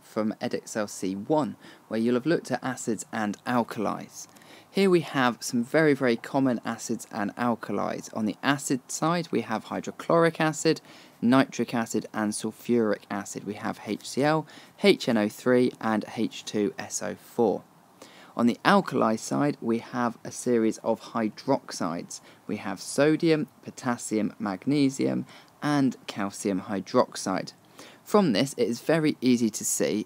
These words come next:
that all of the alkalis share a common O H group. This O H group is the hydroxide group. This is what makes an alkali into an alkali. On the flip side, all of the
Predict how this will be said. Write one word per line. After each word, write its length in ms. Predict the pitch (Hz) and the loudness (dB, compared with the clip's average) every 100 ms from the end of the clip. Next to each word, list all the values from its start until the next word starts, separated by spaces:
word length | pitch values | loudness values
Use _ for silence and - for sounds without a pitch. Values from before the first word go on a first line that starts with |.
| - | -4
that 140 | 113 - _ | -4 -4 _
all 320 | 143 151 147 - | 4 6 4 2
of 140 | 120 | -2
the 160 | 113 117 - | 0 0 2
alkalis 720 | 135 123 - 98 80 98 - - - | 0 0 -2 -2 0 -2 -4 -12 -20
share 540 | - - 175 123 107 98 - | -8 -2 2 4 2 0 0
a 160 | 120 | 0
common 460 | 120 - 113 101 82 - | 0 -4 -2 -2 -2 -2
O 160 | 92 | 2
H 320 | 113 139 - - | 2 2 -2 -4
group. 340 | 85 - - - _ _ - _ _ _ _ - - - - - | -4 -4 -12 -20 _ _ -20 _ _ _ _ -20 -20 -20 -20 0
This 240 | 175 165 - | 2 2 0
O 160 | 143 143 | 4 6
H 300 | 196 - - | 6 2 0
group 340 | 107 139 - - | 2 2 0 -2
is 200 | 120 110 | 0 2
the 100 | - | 2
hydroxide 1300 | 113 - 123 117 - 151 160 - - 113 101 98 - | -2 0 -2 -2 -2 -2 -2 -6 -4 -2 -2 -4 -10
group. 460 | 95 95 90 - - - - - _ | -6 -6 -6 -12 -20 -20 -20 -20 _
This 180 | 170 165 | -2 -2
is 120 | - | -2
what 140 | 165 - | -2 0
makes 400 | 117 101 - 120 | -2 -2 -6 -8
an 140 | 117 | -6
alkali 540 | 101 98 - 98 90 87 | -4 -6 -6 -6 -4 -6
into 360 | - 98 - - | -8 -8 -8 -10
an 140 | 104 95 - | -8 -8 -2
alkali. 560 | 127 127 117 101 101 - _ - - - - - - - | -2 -2 -4 -4 -4 -10 _ -20 -20 -20 -20 -20 -12 2
On 220 | 156 151 | 2 2
the 80 | 139 | 2
flip 280 | - 208 | 2 2
side, 380 | - - 151 190 - - | 2 2 4 4 2 4
all 240 | 165 151 - | 6 6 4
of 100 | 123 | 0
the 140 | 123 | -2